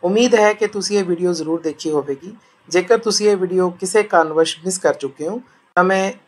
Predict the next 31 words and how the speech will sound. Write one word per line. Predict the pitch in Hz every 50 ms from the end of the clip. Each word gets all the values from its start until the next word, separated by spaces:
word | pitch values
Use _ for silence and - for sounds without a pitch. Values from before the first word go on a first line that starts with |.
| _ _ -
ਉਸ | 180 175 175
ਦਾ | 180 180 170
ਲਿੰਕ | 160 156 175 196 196
ਤੁਹਾਨੂੰ | - - 185 170 165 165 170 -
ਉੱਪਰ | 170 165 - _ - 170 165 165 165 - _ _ _ _ _ _ -
ਪ੍ਰੋਵਾਈਡ | 151 147 147 151 151 147 147 -
ਕਰ | 143 131 127
ਰਿਹਾ | 135 139 151 156 156
ਹਾਂ, | 160 185 220 247 - _ _ _ -
ਜਿਸ | 165 190 214 208 214
ਲਿੰਕ | 202 202 190 190
ਤੇ | 196 190
ਜਾ | 175 165 156 151
ਕੇ | 151 - 170
ਤੁਸੀਂ | 170 170 170 170 - 180 170 165
ਇਸ | 165 165 - - -
ਵੀਡੀਓ | 151 143 151 160 165 165 165 - - _ _ _ _ 165
ਨੂੰ | 165 165 156
ਦੇਖ | 165 143 143 -
ਸਕਦੇ | - 170 170 165 170 180 190
ਹੋ | 202 202 - 175
ਅਤੇ | 170 180 170
ਚੈਪਟਰ | 170 - 165 160 - - 170
ਦੀ | 165 - 170
ਫੁੱਲ | 170 - - 202 196
ਐਕਸਪਲੇਨੇਸ਼ਨ | 180 165 - - 156 147 139 139 139 135 - 160 147 147
ਅਤੇ | 139 139 143 143
ਐਨਾਲਿਸਿਸ | 139 135 127 123 120 - 165 170 170
ਸਮਝ | - 160 160 165
ਸਕਦੇ | 160 - 147 127 127 120 127
ਹੋ। | 127